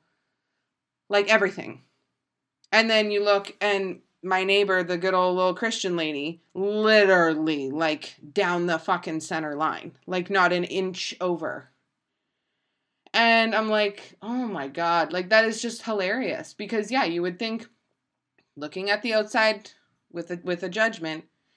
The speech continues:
you would assume it would be the opposite way around, right? Like,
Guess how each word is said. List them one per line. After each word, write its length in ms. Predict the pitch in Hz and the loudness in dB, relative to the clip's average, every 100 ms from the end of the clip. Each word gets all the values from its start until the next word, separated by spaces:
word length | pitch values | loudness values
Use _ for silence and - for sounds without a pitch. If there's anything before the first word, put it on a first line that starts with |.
| _ _ - | _ _ -12
you 180 | 185 190 | -4 0
would 140 | 196 | 0
assume 720 | 202 - 240 196 160 156 175 - _ _ _ _ _ _ _ _ _ _ _ _ _ - | -2 -4 -6 -4 -4 -6 -8 -16 _ _ _ _ _ _ _ _ _ _ _ _ _ -6
it 140 | 185 | -2
would 160 | 180 175 | -2 -2
be 100 | 185 | -2
the 140 | 180 | 2
opposite 480 | 165 165 180 175 - | 4 2 -2 -4 -2
way 180 | 170 165 | -2 2
around, 440 | 220 240 - - | 4 4 4 -6
right? 400 | 139 190 269 294 _ _ _ _ _ _ _ _ _ _ _ _ 196 | -4 -2 -2 -6 _ _ _ _ _ _ _ _ _ _ _ _ 0
Like, 220 | 196 | 0